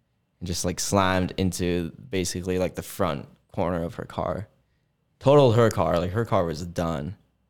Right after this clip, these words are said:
And my car, like, looked like it might have been fixable, but, like, after looking at it further, like, the frame was tweaked.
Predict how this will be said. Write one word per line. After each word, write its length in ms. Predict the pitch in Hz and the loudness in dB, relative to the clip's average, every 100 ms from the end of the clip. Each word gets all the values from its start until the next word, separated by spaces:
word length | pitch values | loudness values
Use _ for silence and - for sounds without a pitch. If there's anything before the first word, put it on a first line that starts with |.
| _ | _
And 460 | - 87 85 71 60 | -6 -2 -2 -4 -2
my 220 | 98 107 | 2 2
car, 360 | 104 110 104 104 | 4 4 6 6
like, 280 | 98 90 - - _ _ _ | 4 2 -6 -20 _ _ _
looked 340 | 101 113 131 - | 0 2 2 2
like 200 | 147 - - _ _ _ _ - | 2 0 -16 _ _ _ _ -4
it 100 | 156 | 2
might 160 | 180 170 | 4 4
have 140 | 165 | 2
been 180 | 151 175 | 0 -2
fixable, 380 | - 175 185 156 | 0 4 6 8
but, 400 | 117 98 95 - | 6 6 4 0
like, 280 | 101 90 - - | 0 0 -2 0
after 500 | 98 95 - 101 95 | 2 2 0 2 2
looking 260 | 98 107 104 | 2 2 2
at 100 | 104 | 2
it 180 | 104 - - | 0 -4 -14
further, 380 | - 110 117 120 | -2 2 4 2
like, 200 | 92 87 | 0 -4
the 60 | 87 | -10
frame 360 | - 92 85 | -4 -2 0
was 140 | 78 - | -2 -4
tweaked. 400 | - 87 82 | -6 -6 -6